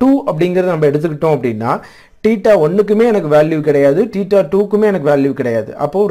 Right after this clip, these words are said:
ரெண்டுமே வந்து என்னால ஆன்சர் ஃபைண்ட் அவுட் பண்ண முடியாது. அப்போ அந்த இடத்துல நான் theta two அப்படிங்கிறதுக்கு பதிலா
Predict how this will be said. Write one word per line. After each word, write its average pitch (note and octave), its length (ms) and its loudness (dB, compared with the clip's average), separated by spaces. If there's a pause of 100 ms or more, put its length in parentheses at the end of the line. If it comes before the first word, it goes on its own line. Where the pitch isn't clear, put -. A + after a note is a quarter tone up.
ரெண்டுமே A3+ 360 0 (100)
வந்து F3+ 200 -2
என்னால E3 280 -2
ஆன்சர் D#3 260 -6
ஃபைண்ட் D3 200 -2
அவுட் D3+ 140 -2
பண்ண C3 200 -4
முடியாது. A2 300 -4 (160)
அப்போ D3+ 160 -2
அந்த C#3 120 -2
இடத்துல F3+ 240 -4
நான் C#3 160 -4
theta F#3 260 0 (200)
two A#3 100 2 (100)
அப்படிங்கிறதுக்கு C#3+ 540 -2
பதிலா C#3 280 0